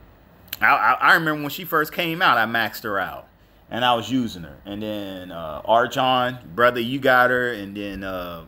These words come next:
it, Budman, I had to tell Budman, "Budman, you don't have to wait for her first mana charge." And remember that. I said, "Bro, you can, you can hit with that first charge and take out that target." And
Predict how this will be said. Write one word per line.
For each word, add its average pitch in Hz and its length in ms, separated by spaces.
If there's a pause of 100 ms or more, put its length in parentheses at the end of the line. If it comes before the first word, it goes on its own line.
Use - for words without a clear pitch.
it, 107 360
Budman, 127 280
I 135 160
had 135 80
to 127 100
tell 139 240
Budman, 127 380
"Budman, 113 360
you 131 80
don't 151 120
have 135 140
to 120 40
wait 127 240
for 117 140
her 120 120
first 120 300
mana 120 260
charge." 85 440 (100)
And 90 140
remember 113 400
that. 80 180 (420)
I - 40
said, 107 160
"Bro, 131 180
you 120 260
can, 135 400
you 170 220
can 156 200
hit 139 300
with 120 180
that 117 180
first 123 280
charge 95 560 (160)
and 107 280
take 143 220
out 110 180
that 104 180
target." 92 460 (480)
And 107 640